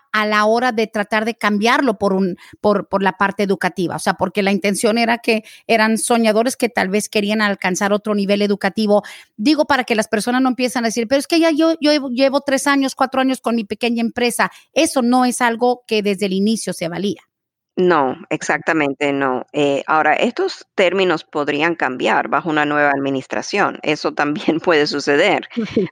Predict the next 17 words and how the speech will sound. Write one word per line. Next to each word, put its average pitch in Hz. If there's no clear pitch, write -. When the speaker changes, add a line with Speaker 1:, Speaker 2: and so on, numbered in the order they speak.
Speaker 2:
Pero 156
por 160
el 196
momento, 165
para 147
aplicar 147
al 160
daca, 175
tenemos 151
que 156
acogernos 156
a 160
los 143
requisitos 175
del 147
memorándum 143
del, 143